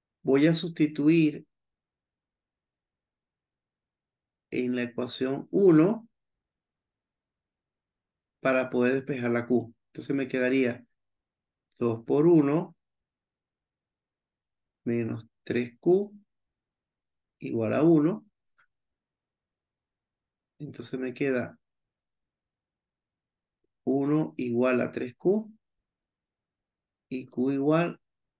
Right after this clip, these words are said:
a un tercio. Ahora, pero acá hay, acá hay un problema.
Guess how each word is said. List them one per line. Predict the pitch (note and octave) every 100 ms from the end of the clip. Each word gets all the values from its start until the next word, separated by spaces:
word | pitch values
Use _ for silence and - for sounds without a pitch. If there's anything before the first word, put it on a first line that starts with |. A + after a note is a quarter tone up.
| _ -
a | A#2+
un | A#2 A#2+ A#2+
tercio. | A2+ A2+ - - _ _ _ _ _ _ _ _ _ _ _
Ahora, | - C3+ A#2+
pero | B2 C3
acá | E3
hay, | G#3
acá | - D3 E3
hay | F#3
un | E3
problema. | D3+ C#3 B2+ - -